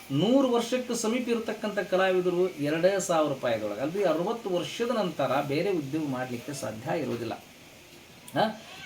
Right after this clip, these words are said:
ಎಲ್ಲ ಕಲೆಗಳಲ್ಲಿ, ಆ, ಸೇವೆಯನ್ನು ಮಾಡಿರ್ತಕ್ಕಂಥ ಕಲಾವಿದರಿಗೆ ಕನಿಷ್ಠ ಇದು ಐದು ಸಾವಿರ ರೂಪಾಯಿ ಕೊಡುವಂಥ ಒಂದು ಯೋಜನೆ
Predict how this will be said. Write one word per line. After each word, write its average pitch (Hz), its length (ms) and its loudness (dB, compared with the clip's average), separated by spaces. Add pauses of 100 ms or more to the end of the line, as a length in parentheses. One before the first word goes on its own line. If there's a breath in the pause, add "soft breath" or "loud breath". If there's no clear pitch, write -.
ಎಲ್ಲ 247 320 8
ಕಲೆಗಳಲ್ಲಿ, 208 840 4 (360)
ಆ, 156 140 2
ಸೇವೆಯನ್ನು 190 440 2
ಮಾಡಿರ್ತಕ್ಕಂಥ 151 640 -2
ಕಲಾವಿದರಿಗೆ 147 920 0 (560)
ಕನಿಷ್ಠ 269 360 2 (180)
ಇದು 160 200 2
ಐದು 143 240 2
ಸಾವಿರ 135 260 0
ರೂಪಾಯಿ 127 220 -6
ಕೊಡುವಂಥ 120 420 -2 (720)
ಒಂದು 110 200 -4
ಯೋಜನೆ 135 880 0